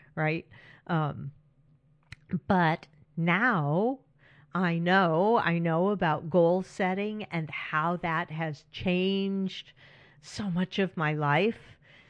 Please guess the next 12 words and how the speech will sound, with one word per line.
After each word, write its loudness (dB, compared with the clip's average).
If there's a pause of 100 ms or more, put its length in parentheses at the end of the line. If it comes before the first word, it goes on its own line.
(340)
I 4
know 4
how 0
having 4
a 0
plan -2
and 0
having 2
something -2
you're -2
working -2
towards, -2